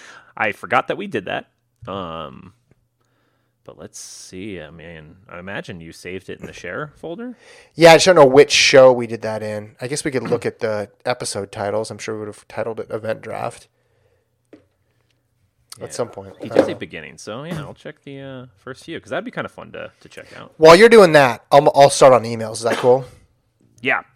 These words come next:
Speaker 2: Okay. Uh, house of run at gmail dot com is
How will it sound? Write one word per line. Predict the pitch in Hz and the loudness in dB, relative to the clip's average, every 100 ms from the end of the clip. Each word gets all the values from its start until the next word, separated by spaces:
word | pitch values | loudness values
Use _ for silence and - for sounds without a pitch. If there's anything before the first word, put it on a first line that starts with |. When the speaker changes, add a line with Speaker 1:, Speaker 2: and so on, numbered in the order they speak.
| _ _ - | _ _ -4
Speaker 2:
Okay. | 131 101 - _ _ _ _ _ _ _ | -4 -4 -8 _ _ _ _ _ _ _
Uh, | 143 143 139 131 120 - - | 2 6 6 4 -2 -10 -4
house | 147 160 | 0 2
of | 165 | 6
run | 147 139 | 6 4
at | 143 135 | 0 -2
gmail | 123 123 | -2 -2
dot | 117 113 | -2 -4
com | 117 110 110 | -6 -8 -8
is | 127 113 107 104 - | -8 -6 -6 -10 -18